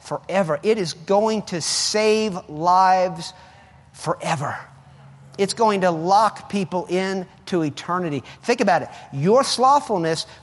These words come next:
could cause us to miss a few lives from going to heaven, and they'll spend eternity in a lake of fire because we were sloppy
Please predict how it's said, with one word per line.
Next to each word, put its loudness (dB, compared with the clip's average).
could 0
cause 2
us 0
to -2
miss -2
a -4
few -2
lives 0
from -10
going 0
to -4
heaven, -4
and -4
they'll -4
spend -4
eternity -6
in -6
a -4
lake -6
of -12
fire -10
because -4
we 0
were 0
sloppy 0